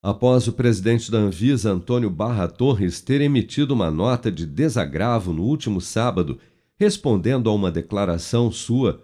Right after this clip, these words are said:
sobre o suposto interesse da agência na aprovação da vacinação de crianças maiores de cinco anos contra a covid dezenove,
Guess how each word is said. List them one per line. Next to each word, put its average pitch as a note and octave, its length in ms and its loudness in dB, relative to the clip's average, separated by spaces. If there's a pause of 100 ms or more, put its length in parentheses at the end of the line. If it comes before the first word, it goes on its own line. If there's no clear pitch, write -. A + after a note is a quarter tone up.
(140)
sobre A2 320 0
o - 20 -2
suposto C#3+ 560 -4
interesse A#2+ 540 0
da G#2 180 2
agência G2+ 500 2
na F#2+ 160 0
aprovação F#2+ 640 -2
da C3 80 -2
vacinação G2+ 680 -2
de G2+ 100 -4
crianças G#2 500 -2
maiores G#2 540 0
de E2 160 -6
cinco B2 400 -4
anos F2+ 300 0
contra A#2+ 380 -2
a A2 40 -2
covid D#2+ 460 -4
dezenove, F#2+ 720 -2